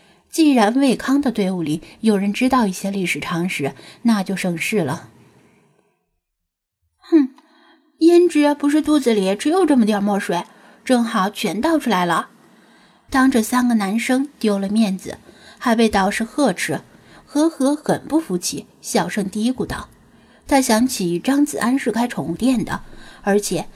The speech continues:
还养着一只疑似原始埃及猫，说不定他以前也听说过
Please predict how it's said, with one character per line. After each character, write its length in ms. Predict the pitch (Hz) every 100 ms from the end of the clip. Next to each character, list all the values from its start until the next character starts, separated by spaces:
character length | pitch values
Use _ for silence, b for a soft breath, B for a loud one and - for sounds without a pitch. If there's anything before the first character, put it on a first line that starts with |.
| B
还 180 | - 254
养 300 | 226 202 185
着 100 | -
一 160 | 220 185
只 260 | 202 202 B B
疑 200 | 220 220
似 200 | 226 202
原 280 | 190 185 220
始 140 | -
埃 180 | - 190
及 140 | 202
猫， 280 | 202 208 233 - B B B
说 200 | - 339
不 100 | 330
定 320 | 254 262 196
他 200 | 185 269
以 140 | 262 175
前 200 | - 226
也 120 | 175
听 260 | - 226 240
说 200 | 254 254
过 300 | 247 175